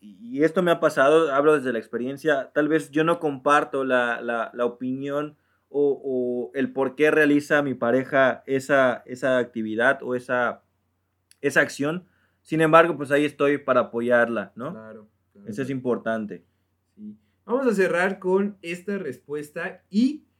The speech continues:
Speaker 2: esta respuesta estuvo, está muy de la mano con, eh, los puntos que mencionamos. La confianza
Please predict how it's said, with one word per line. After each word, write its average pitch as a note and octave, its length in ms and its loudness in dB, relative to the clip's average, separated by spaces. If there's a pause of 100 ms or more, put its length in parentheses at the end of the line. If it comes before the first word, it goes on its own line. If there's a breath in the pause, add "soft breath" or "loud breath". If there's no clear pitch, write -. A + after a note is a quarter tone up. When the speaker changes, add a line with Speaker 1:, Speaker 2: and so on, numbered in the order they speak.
(240)
Speaker 2:
esta D#3+ 180 -6
respuesta E3+ 640 -8
estuvo, F3+ 540 -4
está C#3 220 -6
muy A#3 160 -2
de A#3 60 4
la F#3+ 100 2
mano F3 260 -6
con, E3 320 -12 (160)
eh, A#2 340 -16
los A2 160 -20
puntos C3+ 300 -20
que B2+ 100 -18
mencionamos. G#2 540 -14 (400)
La D3 240 -4
confianza G#3+ 760 -6